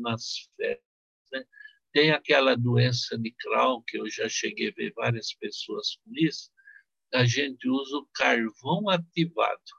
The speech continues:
Eu pego um copo de água, um, um copo assim como esse aqui, eu ponho um copo de água e uma colher de sopa do pó de carvão ativado.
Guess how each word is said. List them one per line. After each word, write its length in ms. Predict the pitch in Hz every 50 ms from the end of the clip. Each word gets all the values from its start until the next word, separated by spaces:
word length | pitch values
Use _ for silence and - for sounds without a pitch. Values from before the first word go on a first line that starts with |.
| _ _ _
Eu 140 | - 113 120
pego 360 | 120 127 127 123 123 120 120
um 120 | 120 117 120
copo 360 | - 113 113 117 - _ 113
de 180 | 113 113 110 107
água, 420 | 101 104 - 143 147 - 110 113
um, 280 | 120 143 - - 165 185
um 100 | 202 226
copo 300 | - - 214 214 - -
assim 280 | 139 - - - 170 165 170
como 180 | - - 131
esse 260 | 127 120 - - -
aqui, 380 | 113 - - _ 202 196 175 170 _ _ - - - - - _ _ _
eu 220 | 131 135 139 135
ponho 920 | - - 143 139 135 131 127 123 120 117 113 110 107 110 107 104 104 - - _ -
um 260 | 123 127 120 117 117
copo 320 | 120 - 117 113 117 - 120
de 140 | 117 127 135
água 460 | 147 180 208 233 220 220 226 226 220 - _ _ _ _ _ _
e 120 | - 143
uma 280 | 165 196 226 240 233 233
colher 480 | - 202 190 180 175 185 185 196 208
de 160 | 196 220 226
sopa 600 | 220 - - - - - 180 175 170 170 - 131 123
do 180 | 120 120 117 117 -
pó 200 | - 123 120 117
de 180 | 113 - 113 -
carvão 600 | - - 110 104 104 - - - 117 117 110 110
ativado. 680 | 110 - - _ - 110 - - _ 107 104 98 92